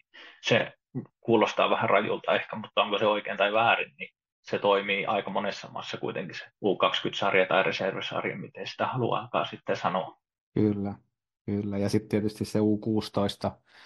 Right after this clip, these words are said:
Speaker 2: niin kuin siihen viidentoista ja tähän väliin. <laughs> Että
Speaker 1: Kyllä.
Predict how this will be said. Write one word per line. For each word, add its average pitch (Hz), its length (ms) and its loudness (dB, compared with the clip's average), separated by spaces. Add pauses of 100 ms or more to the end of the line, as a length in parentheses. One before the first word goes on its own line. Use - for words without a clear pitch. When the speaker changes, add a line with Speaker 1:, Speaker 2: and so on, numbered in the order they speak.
(560)
Speaker 2:
niin 104 160 -4
kuin 101 120 -6
siihen 101 260 2
viidentoista 101 600 4
ja 107 180 4
tähän 117 260 6
väliin. 107 420 6
<laughs> - 200 -4 (400)
Että 110 120 -10
Speaker 1:
Kyllä. 101 280 2